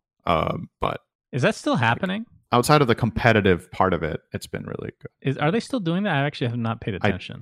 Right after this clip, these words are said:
Speaker 1: I don't know. I don't know.
Speaker 2: Huh. Either way,
Speaker 1: But yeah, there's
Speaker 2: overall,
Speaker 1: some
Speaker 2: a big
Speaker 1: expensive
Speaker 2: success,
Speaker 1: Roshans
Speaker 2: for
Speaker 1: and
Speaker 2: sure.
Speaker 1: shit. Yeah.
Speaker 2: Um, okay, next topic is a <laughs> we go from up and down, up and down
Speaker 1: Yeah,
Speaker 2: in terms of
Speaker 1: this is
Speaker 2: Valve.
Speaker 1: quite the coaster.
Speaker 2: Liquid versus Five Men.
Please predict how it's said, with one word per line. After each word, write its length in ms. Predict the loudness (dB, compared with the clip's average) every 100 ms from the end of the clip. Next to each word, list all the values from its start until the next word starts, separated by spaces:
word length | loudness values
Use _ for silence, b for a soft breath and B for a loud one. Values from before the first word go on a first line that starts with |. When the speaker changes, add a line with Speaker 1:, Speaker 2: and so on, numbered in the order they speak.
| 2
Speaker 1:
I 100 | 4
don't 280 | 4 -2
know. 180 | -6 -14 -16 _ _ _
I 60 |
don't 200 | -14 -12 -10
know. 80 | -10
Speaker 2:
Huh. 60 | -12 _ _ _ _ _ _ -2
Either 160 | 2 2
way, 160 | 0 -4 _
Speaker 1:
But 100 | 0
yeah, 100 | 2
there's 160 | 4 4
Speaker 2:
overall, 60 | 4
Speaker 1:
some 220 | 2 -2
Speaker 2:
a 40 | 0
big 100 | 0
Speaker 1:
expensive 340 | 2 0 0
Speaker 2:
success, 220 | 0 -2 -4
Speaker 1:
Roshans 220 | -8 -6
Speaker 2:
for 40 | -6
Speaker 1:
and 80 |
Speaker 2:
sure. 280 | -4 -6 -8
Speaker 1:
shit. 100 | -14 b b b b b b b -20 _ -6
Yeah. 240 | -4 -2
Speaker 2:
Um, 240 | -4 -6 -6
okay, 260 | -2 -2 -2 -4
next 260 | -2 -2 0
topic 520 | 0 2 0 -2 -6
is 240 | -2 0 0
a 360 | 0 0 -2 -4 -2
<laughs> 160 | 0 0
we 120 | 2
go 140 | 2
from 240 | 2 -2 2
up 260 | 2 2 2
and 140 | 2
down, 340 | 4 4 4 4
up 260 | 2 2
and 120 | 2 4
down 440 | 4 4 2 -2 B B 0
Speaker 1:
Yeah, 140 | 6
Speaker 2:
in 40 | 8
terms 180 | 6 6
of 100 | 4
Speaker 1:
this 80 | 6
is 20 |
Speaker 2:
Valve. 220 | 6 4
Speaker 1:
quite 200 | 4 4
the 80 | 2
coaster. 520 | 4 4 4 2 2
Speaker 2:
Liquid 440 | 4 4 4 2 4
versus 380 | 2 2 -2
Five 400 | 0 2 4 2
Men. 420 | 2 2 2 0